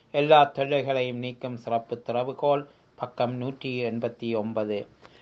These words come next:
ராஜயோகம் என்பது பாபாஜியின் கிரியா யோகமே. ஆனால் சாதகன் உடம்பை கட்டுப்படுத்த வேண்டும்.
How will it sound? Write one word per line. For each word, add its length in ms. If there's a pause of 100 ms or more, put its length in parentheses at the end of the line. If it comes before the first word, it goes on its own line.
(160)
ராஜயோகம் 680
என்பது 540
பாபாஜியின் 720
கிரியா 360
யோகமே. 580 (320)
ஆனால் 480
சாதகன் 440
உடம்பை 440
கட்டுப்படுத்த 680
வேண்டும். 540